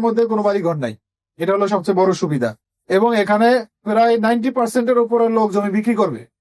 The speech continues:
আমাদের কাছে যে পরিমাণ কাগজ আসছে, এই কাগজের জায়গা যদি আমরা আহ, সেল করে দেখা গেছে আমরা সবাইকে দিতে পারি, আমাদের প্রজেক্ট এখনই হয়ে যায়। কিন্তু এই জন্য আমাদের এই যে ক্যাশ ফ্লো যেটা,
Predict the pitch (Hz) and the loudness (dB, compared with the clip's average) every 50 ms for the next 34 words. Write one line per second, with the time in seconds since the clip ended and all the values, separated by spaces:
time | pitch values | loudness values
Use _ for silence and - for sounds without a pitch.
0 | _ _ _ - _ _ _ _ _ - 151 180 208 226 240 247 247 240 226 247 | _ _ _ -20 _ _ _ _ _ 0 2 2 4 4 4 2 2 2 2 2
1 | 214 233 233 220 240 247 247 240 233 220 226 226 220 247 247 233 214 185 - - | 2 0 0 2 2 2 2 0 0 0 0 2 2 2 2 2 0 -2 -4 -4
2 | - 196 190 233 - _ _ _ _ _ _ _ _ _ _ _ _ _ _ - | -2 -2 -2 -2 -4 _ _ _ _ _ _ _ _ _ _ _ _ _ _ -20
3 | _ - 170 208 220 220 233 214 214 226 233 233 247 240 208 226 208 214 214 233 | _ -2 0 0 2 2 2 2 2 2 2 2 2 2 2 0 0 2 2 2
4 | 240 226 240 220 240 - 202 202 208 226 226 220 226 - _ _ _ _ _ _ | 2 2 0 0 2 0 0 0 2 0 0 0 -2 -8 _ _ _ _ _ _
5 | - - 165 165 160 151 - - 220 220 233 226 247 247 240 233 226 220 226 233 | -6 -2 0 0 0 0 0 0 0 0 0 0 2 2 2 2 2 2 0 0
6 | 220 226 214 220 233 208 202 208 214 208 - 208 208 214 214 220 196 220 220 254 | 0 0 0 0 0 0 0 -2 -2 -2 -2 -2 -2 0 -2 -2 -2 -2 0 0
7 | 247 226 208 190 196 185 185 190 196 202 196 190 220 208 196 208 196 220 190 185 | 2 2 2 2 2 2 2 2 2 0 0 0 -2 -2 -2 0 0 0 -2 0
8 | 202 190 190 190 180 165 151 120 107 110 _ _ _ _ _ _ _ _ _ _ | -2 -2 0 0 0 0 0 -2 -6 -10 _ _ _ _ _ _ _ _ _ _
9 | _ _ _ _ _ _ _ _ - 185 185 190 - 202 220 196 254 247 262 247 | _ _ _ _ _ _ _ _ -6 -2 -2 0 2 2 2 2 2 2 2 2
10 | 226 214 220 226 233 240 247 226 196 220 214 233 233 - 262 269 247 - - - | 2 0 0 0 0 0 -2 -2 -4 -2 -2 -4 -2 0 -2 -2 -2 -2 -4 -2
11 | 254 247 233 190 185 160 190 220 | 0 0 0 0 -2 0 0 -2